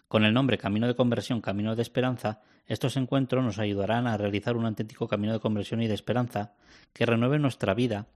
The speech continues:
y desde ahí hacer una iglesia más al modo de Jesús y un mundo, por supuesto, más habitable.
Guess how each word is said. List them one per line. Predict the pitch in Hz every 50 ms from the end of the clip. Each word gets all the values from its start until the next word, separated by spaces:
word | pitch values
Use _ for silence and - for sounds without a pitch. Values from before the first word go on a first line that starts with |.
| _ _
y | - 123
desde | 123 160 170 160 175 139
ahí | 127 120 135 - - -
hacer | - - 127
una | 143 151 160
iglesia | 156 139 139 139 139 156
más | 143 143 127 -
al | 120 113
modo | 110 131 147 139
de | 117 107
Jesús | 98 107 95 - 110 92 - - _ _ _ _ _ _ _ -
y | 127
un | 120 123
mundo, | 123 131 131 131 135 139
por | - 110
supuesto, | - - - 113 113 - - 123
más | 110 104 -
habitable. | 104 95 92 - - 92 90 87 85 -